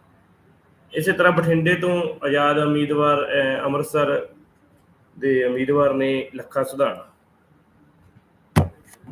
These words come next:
ਗੱਲ ਕਰਦੇ ਹਾਂ ਮੁੱਦਿਆਂ ਦੀ। ਅਨੰਦਪੁਰ ਸਾਹਿਬ ਦਾ ਸਭ ਤੋਂ ਵੱਡਾ ਮੁੱਦਾ ਸੀ ਸੜਕ ਦਾ, ਜੋ ਗੁਰੂ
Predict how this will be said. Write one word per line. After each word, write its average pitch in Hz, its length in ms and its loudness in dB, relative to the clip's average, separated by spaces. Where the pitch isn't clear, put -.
ਗੱਲ 160 180 0
ਕਰਦੇ 180 320 4
ਹਾਂ 196 60 2
ਮੁੱਦਿਆਂ 160 380 2
ਦੀ। 175 400 0
ਅਨੰਦਪੁਰ 147 360 0
ਸਾਹਿਬ 151 260 0
ਦਾ 151 80 0
ਸਭ 143 260 0
ਤੋਂ 151 120 -2
ਵੱਡਾ 123 260 -4
ਮੁੱਦਾ 127 320 -4
ਸੀ 131 320 -6
ਸੜਕ - 560 -6
ਦਾ, 98 100 -14
ਜੋ 123 420 -6
ਗੁਰੂ 127 600 -6